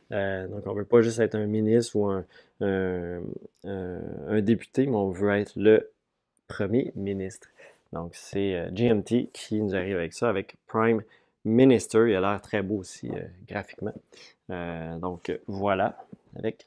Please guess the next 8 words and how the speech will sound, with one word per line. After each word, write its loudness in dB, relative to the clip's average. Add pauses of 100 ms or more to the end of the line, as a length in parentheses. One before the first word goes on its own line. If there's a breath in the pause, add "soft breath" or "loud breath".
Prime 0
Minister. 0 (640 soft breath)
Et 6
du -4
côté 0
des 4
retours, 0 (1600 loud breath)
c'est, 2